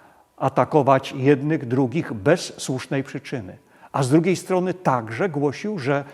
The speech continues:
w konfliktach międzynarodowych tylko droga sądowa jest ostatecznym środkiem rozwiązywania konfliktu. Wyprzedził myśl europejską o prawie narodów, o równości wszystkich ludzi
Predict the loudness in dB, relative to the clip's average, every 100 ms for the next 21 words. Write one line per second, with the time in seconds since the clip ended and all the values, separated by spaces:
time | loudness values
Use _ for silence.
0 | -20 -6 -2 -2 -2 -4 -2 0 4 4
1 | 4 0 0 -2 -2 -4 -6 -6 -12 _
2 | _ -20 _ _ 6 6 4 -2 -2 0
3 | 2 4 2 -4 -4 -6 -4 0 0 0
4 | -4 -8 -14 _ _ _ _ _ _ _
5 | 0 2 2 -2 -4 -2 -2 -2 -4 -4
6 | -6 -4 -4 -4 -4 -4 -2 -4 -4 -4
7 | -4 -4 -6 -8 -6 -8 -8 -20 _ _
8 | -20 _ 0 0 0 0 2 2 2 2
9 | 4 4 2 -2 0 2 2 0 2 0
10 | 0 -2 -4 0 2 2 2 2 4 4
11 | 4 0 0 0 0 2 2 0 -12 -10
12 | -4 -6 -2 -2 2 2 2 -4 -10